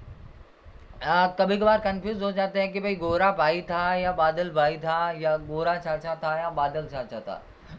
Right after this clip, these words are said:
तो फ्रेंड्स ये आपको याद रखना है कि भाई जो बादल हैं, बादल क्या है? पद्मिनी का क्या है? भाई है, जबकि जो गोरा है वो फ्रेंड्स क्या है?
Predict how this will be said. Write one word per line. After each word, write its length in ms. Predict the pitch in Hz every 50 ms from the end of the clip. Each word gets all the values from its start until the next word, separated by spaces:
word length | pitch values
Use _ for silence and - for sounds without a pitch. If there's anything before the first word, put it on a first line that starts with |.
| - -
तो 80 | 185
फ्रेंड्स 260 | 185 214 220 214 - 185
ये 140 | 180 185
आपको 300 | 208 208 208 208 - 208
याद 240 | 202 202 196 196 190
रखना 220 | 196 185 175 190 180
है 180 | 190 202 214 220 - - - - - -
कि 100 | - 180
भाई 140 | 185 208 214
जो 160 | 196 220 233
बादल 560 | 226 196 196 185 185 190 180 196 220 220 220 214
हैं, 360 | 196 190 190 185 156 - - - - - - - - - - - - - - - - - - - - - - - - - - - - - -
बादल 500 | 147 160 170 180 180 170 208 214 220 220
क्या 260 | 196 208 214 214 208
है? 340 | 202 202 202 214 226 233 240 - - - - - _ - - _ _
पद्मिनी 440 | 156 156 156 170 175 180 180 185 180
का 140 | 180 185 180
क्या 180 | 180 - 175
है? 240 | 175 180 196 190 160
भाई 360 | 135 143 135 143 156 170 175
है, 240 | 165 165 175 196 185
जबकि 300 | 165 160 143 - - 165
जो 140 | 156 165 160
गोरा 420 | 156 147 147 147 151 160 165 165
है 240 | 160 151 151 156 160
वो 200 | 160 151 147 147
फ्रेंड्स 320 | - - 151 151 147 - -
क्या 180 | - 156 143
है? 240 | 139 135 147 175 190